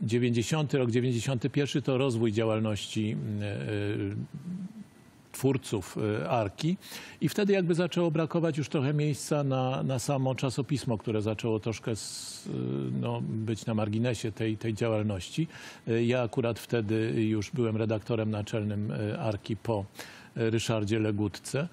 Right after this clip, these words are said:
E, mm, wydawało mi się, że, że to jest pismo wtedy ważne. Wtedy właśnie nastąpiło to, co, e, Tomasz Jastrun wtedy opisał jako pęknięcie polskiej czaszki, że to Arka spowodowała to pęknięcie polskiej czaszki.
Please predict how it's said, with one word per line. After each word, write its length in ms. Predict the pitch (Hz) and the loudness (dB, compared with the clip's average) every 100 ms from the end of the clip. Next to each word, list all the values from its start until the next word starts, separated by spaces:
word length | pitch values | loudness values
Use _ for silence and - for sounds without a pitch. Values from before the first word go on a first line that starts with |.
| - - - - - - | -10 -18 -18 -18 -14 -2
E, 40 | |
mm, 1040 | 127 123 131 - 180 135 135 135 170 214 220 - - - - 165 | 2 4 2 0 0 0 0 0 0 -2 -4 -8 -8 -10 -6 0
wydawało 540 | 170 185 165 196 208 | 0 2 0 2 2
mi 120 | 196 | 2
się, 180 | - 196 | 2 2
że, 260 | 165 185 170 | 4 4 4
że 180 | 185 | 2
to 160 | 175 185 | 2 2
jest 220 | 180 - | 2 0
pismo 300 | - 165 185 | -2 0 0
wtedy 280 | - 170 156 | 2 4 4
ważne. 320 | 151 135 147 | 4 2 0
Wtedy 340 | 110 - 175 123 | 0 2 4 4
właśnie 380 | 120 113 147 | 4 2 2
nastąpiło 600 | 127 113 - 131 143 135 | 2 0 0 0 2 2
to, 160 | 123 135 | 2 0
co, 540 | - 131 120 117 131 127 107 107 | 0 2 2 2 0 0 -2 -2
e, 200 | 120 - | -6 -2
Tomasz 580 | 131 120 110 - - 170 | 0 2 0 -2 -2 0
Jastrun 640 | 113 131 151 - 131 113 | 2 2 0 -2 -2 0
wtedy 360 | 101 - 117 117 | -2 0 0 2
opisał 320 | 104 - 139 | 0 -2 0
jako 180 | 123 117 | 0 0
pęknięcie 560 | 139 117 - 170 - 143 | 0 0 0 0 0 0
polskiej 440 | 139 131 - 135 | 2 0 0 0
czaszki, 400 | - 117 - 101 | 0 0 0 0
że 120 | 101 | -2
to 320 | 98 107 - | 0 -2 0
Arka 320 | 135 131 - 104 | 0 0 0 -2
spowodowała 580 | - 117 113 110 117 | 0 2 2 2 2
to 100 | 107 | 0
pęknięcie 520 | 107 107 104 120 - 110 | -2 -2 -2 -2 -2 0
polskiej 400 | 123 110 120 107 | -2 0 0 0
czaszki. 460 | 131 120 - 123 | 0 -2 -2 -4